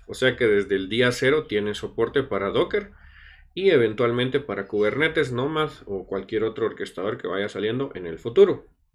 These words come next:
En el video número uno nosotros creamos el proyecto, vimos el, la creación del proyecto,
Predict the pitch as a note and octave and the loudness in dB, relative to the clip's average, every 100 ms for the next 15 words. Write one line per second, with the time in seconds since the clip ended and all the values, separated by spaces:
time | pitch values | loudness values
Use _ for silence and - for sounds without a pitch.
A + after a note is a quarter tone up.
0 | _ _ _ _ _ _ - D#3+ E3 E3 | _ _ _ _ _ _ 0 2 2 2
1 | D#3+ D#3+ F3+ A3+ G#3+ G#3+ G#3 F3 G#3+ F3 | 2 2 2 2 2 2 2 2 0 0
2 | B2 B2 C#3+ - A2 G2+ A2+ B2 B2 C3+ | -2 -4 -4 -4 -2 -2 -2 -4 -4 -4
3 | C#3 D#3 B2+ - - F#2 G#2 C3 A#2+ G#2+ | -2 -2 -2 -4 -6 -4 -2 -2 -2 -6
4 | F#2+ - G2 F#2 E2+ - A2 A#2+ D#3 D3+ | -10 -8 -4 -2 -2 -4 -6 -4 0 0
5 | G3 - B3+ | 0 -4 -14